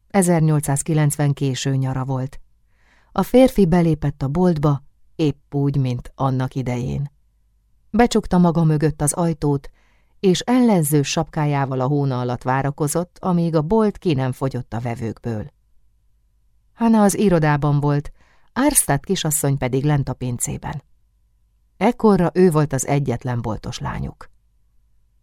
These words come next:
A bányászati tevékenység visszaesésével arányosan csökkent az üzlet forgalma. "Egy éve annak, hogy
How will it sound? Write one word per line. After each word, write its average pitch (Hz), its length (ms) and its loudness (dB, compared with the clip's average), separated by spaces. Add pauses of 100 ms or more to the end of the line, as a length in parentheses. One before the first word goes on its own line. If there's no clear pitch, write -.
(120)
A 190 80 4
bányászati 196 640 4
tevékenység 170 760 0
visszaesésével 151 1000 0
arányosan 139 680 -2 (360)
csökkent 151 500 0
az 131 140 -4
üzlet 127 380 -4
forgalma. 131 680 -8 (2250)
"Egy 185 260 0
éve 160 240 2
annak, 151 340 2
hogy 151 300 -2